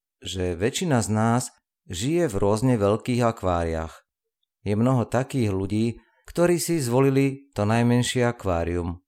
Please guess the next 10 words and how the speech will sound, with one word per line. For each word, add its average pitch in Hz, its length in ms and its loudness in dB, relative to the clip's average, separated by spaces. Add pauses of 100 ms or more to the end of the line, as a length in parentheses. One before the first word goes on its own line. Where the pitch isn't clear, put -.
(500)
Sú 135 240 -4
to 95 160 -2
tí, 107 160 -4
ktorí 104 320 -4
nedokážu 107 560 0
využiť 101 500 -2 (540)
v 117 80 -4
živote 143 400 2
žiadnu 117 480 2
šancu 110 640 -2